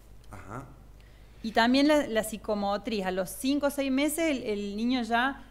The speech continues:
Speaker 2: no tiene esa, que es como un
Speaker 1: Soy un inexperto, te digo
Speaker 2: un
Speaker 1: decir, pero ¿a los
Speaker 2: reflejo.
Speaker 1: cuántos meses le salen los dientes a los nenes?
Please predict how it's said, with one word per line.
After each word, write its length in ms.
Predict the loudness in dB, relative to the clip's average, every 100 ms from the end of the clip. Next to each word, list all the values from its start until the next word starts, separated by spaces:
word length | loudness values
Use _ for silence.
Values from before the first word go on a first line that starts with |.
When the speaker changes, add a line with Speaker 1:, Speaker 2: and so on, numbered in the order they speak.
| -12
Speaker 2:
no 140 | -10 -6
tiene 460 | -4 -4 -4 -6
esa, 680 | -8 -4 -2 0 -2 -6 -10 -18 -20 -12
que 100 | -10
es 40 |
como 240 | -6 -4 -4
un 840 | -6 -8 -8 -8 -10 -12 -12 -14 -18 -20 -20 -20 -20 -20
Speaker 1:
Soy 260 | -12 -6 -4
un 80 | -4
inexperto, 640 | -6 -8 -6 -4 -4 -8
te 120 | -10
digo 240 | -8 -6 0
Speaker 2:
un 80 | 0
Speaker 1:
decir, 120 | 2
pero 140 | 2
¿a 20 |
los 160 | 4 2
Speaker 2:
reflejo. 460 | 0 0 2 2 0
Speaker 1:
cuántos 420 | 2 2 0 -4
meses 300 | -4 -6 -6
le 80 | -10
salen 260 | -10 -10 -10
los 100 | -12
dientes 300 | -12 -14 -14
a 40 |
los 120 | -16 -16
nenes? 140 | -16